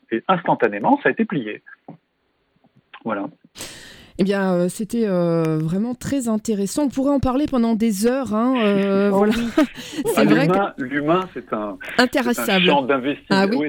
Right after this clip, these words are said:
Speaker 1: c'est ça, c'est un champ d'investigation, d'enquête et de passionnant.
Speaker 2: Ça, c'est sûr. Bah, écoutez, Arnaud de Stalmont, en tout cas, je vous remercie, euh, infiniment pour cette, euh, interview, euh, réellement passionnante.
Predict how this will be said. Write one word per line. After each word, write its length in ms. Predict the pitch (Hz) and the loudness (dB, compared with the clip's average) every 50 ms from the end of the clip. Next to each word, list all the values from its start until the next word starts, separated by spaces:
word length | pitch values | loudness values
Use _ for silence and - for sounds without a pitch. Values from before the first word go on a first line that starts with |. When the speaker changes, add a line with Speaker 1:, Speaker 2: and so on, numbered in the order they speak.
| 143 | -6
Speaker 1:
c'est 80 | - 147 - | -10 -10 -8
ça, 120 | - - - | -6 -6 -4
c'est 40 | - | -4
un 60 | 123 | -4
champ 220 | - 139 131 123 | -2 -2 -2 -2
d'investigation, 960 | 120 120 107 110 123 143 277 - 120 113 127 120 - - - 143 143 143 147 135 | -2 -4 -2 0 -2 -2 -2 -6 -8 -6 -6 -6 -6 -6 -4 -2 0 0 2 2
d'enquête 420 | 127 117 110 - - 127 127 131 - 117 | 2 2 0 -2 -4 -4 -4 -4 -8 -14
et 40 | |
de 300 | 107 104 101 101 101 - - | -16 -16 -18 -18 -18 -20 -6
passionnant. 420 | - 117 - - - 123 139 - - - | -6 -6 -6 -4 -8 -8 -8 -10 -8 -8
Speaker 2:
Ça, 240 | 196 - 233 214 214 | -2 2 2 2 2
c'est 180 | - - 214 | 0 -4 -6
sûr. 300 | 190 - - 208 185 185 | -6 -4 -4 -2 -2 0
Bah, 120 | 180 190 196 | 0 0 0
écoutez, 280 | 196 - 220 196 208 | 0 -2 -4 -2 -2
Arnaud 240 | 190 196 202 214 208 | 0 0 0 0 0
de 80 | 202 214 | -2 -4
Stalmont, 340 | 202 - 202 185 185 208 | -4 -2 -2 0 0 0
en 40 | 226 220 | -2 -4
tout 80 | 220 | -4
cas, 140 | 208 226 220 | -4 -4 -4
je 60 | 208 | -2
vous 60 | 202 | -2
remercie, 400 | 202 196 196 196 190 - - 190 | -2 -2 -2 -2 -4 -4 -4 -2
euh, 160 | 190 185 175 180 | 0 0 0 0
infiniment 480 | 196 - - 220 208 202 208 220 226 | 0 -2 -2 -2 0 0 0 -2 -4
pour 140 | 220 208 185 | -6 -10 -10
cette, 240 | - - 180 - - | -6 -6 -4 -2 0
euh, 240 | 180 175 175 175 - | 2 2 2 2 2
interview, 560 | - 185 185 - 175 185 180 180 196 202 185 | 0 -2 -2 -4 -6 -6 -4 -4 -2 -2 0
euh, 380 | 170 170 165 165 165 160 160 165 | 0 2 2 2 2 2 0 0
réellement 460 | 147 - 285 285 233 220 214 220 226 | 0 0 0 0 0 0 0 0 -2
passionnante. 760 | 220 - - 240 214 - - 220 208 190 175 175 285 - - | -4 -2 -2 -2 -2 -2 -4 -2 -2 -2 -2 -2 -4 -4 -8